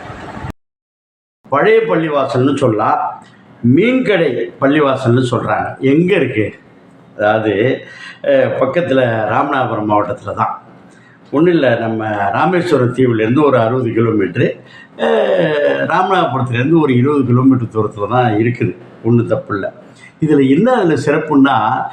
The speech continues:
தமிழ்நாட்டுல உள்ள டாப் டென் மசூதிகள்ல அது வந்து வழிபாட்டு தலங்கள்ல அந்த என்பது வந்து சிறப்பு. ஏன்னா, ரெண்டாவது பெரிய, அஹ், மாஸ்க்குன்னு சொன்னாலும்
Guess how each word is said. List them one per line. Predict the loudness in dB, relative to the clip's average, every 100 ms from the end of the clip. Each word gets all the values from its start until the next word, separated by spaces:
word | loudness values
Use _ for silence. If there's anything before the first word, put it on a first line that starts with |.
| -16 -8
தமிழ்நாட்டுல | -2 0 2 0 0 2
உள்ள | 2 0 -2 -4
டாப் | -2 0 -2 -2
டென் | -2 -2 -4 -8 -16 -20 -20 -20 -14 -2
மசூதிகள்ல | 0 2 2 2 0 0 0 0 0 -4 -6 -16 -20 -20 -20 -20 -20 _
அது | -4 -2
வந்து | 0 0
வழிபாட்டு | 0 0 0 0 -2
தலங்கள்ல | -2 0 0 2 2 2 0 0 -4 -8 -12 -20 -20 -20 -20 -6
அந்த | -2 0 0 -2 -4
என்பது | -4 -2 -2
வந்து | 0 0
சிறப்பு. | 0 0 -2 -4 -8
ஏன்னா, | -2 -2 -2 -4 -6 -10 -18 -6
ரெண்டாவது | 0 0 0 0 0 0 -2 -2
பெரிய, | 0 2 2 2 -2 -8 -16 -20 -20 -20 -20 -20 -20 -20 -20 _ _ -20 -6
அஹ், | -2 0 -2 -4 -4
மாஸ்க்குன்னு | 0 0 0 0 0
சொன்னாலும் | 0 0 2 0 -2